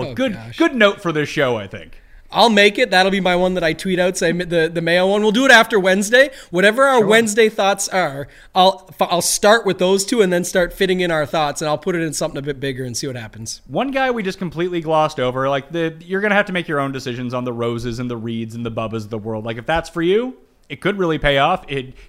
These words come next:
Speaker 2: or you could be sitting there twenty minutes into Thursday being like, "Fuck was I thinking?
Speaker 1: <laughs>
Speaker 2: It is a disaster." Horschel,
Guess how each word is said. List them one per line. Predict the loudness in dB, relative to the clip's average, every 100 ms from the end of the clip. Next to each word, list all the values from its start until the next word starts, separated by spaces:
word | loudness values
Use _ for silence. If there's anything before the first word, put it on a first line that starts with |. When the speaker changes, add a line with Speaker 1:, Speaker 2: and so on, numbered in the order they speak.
| -12
Speaker 2:
or | -2 2
you | 2
could | 0
be | -2
sitting | -2 -4 -2
there | -4
twenty | -4 -6 -4 -4
minutes | -4 -6 -8
into | -8
Thursday | -6 -6 -6
being | -6 -8
like, | -12 -18 -20 _ _ -10
"Fuck | -10 -10
was | -14
I | -14
thinking? | -12 -14 -14 -16
Speaker 1:
<laughs> | -12 -4
Speaker 2:
It | -2
is | -2
a |
disaster." | -2 -2 0 2 2 -2 -10 -16 -20 -20 _ _ _ _ _ -2
Horschel, | 2 2 0 -8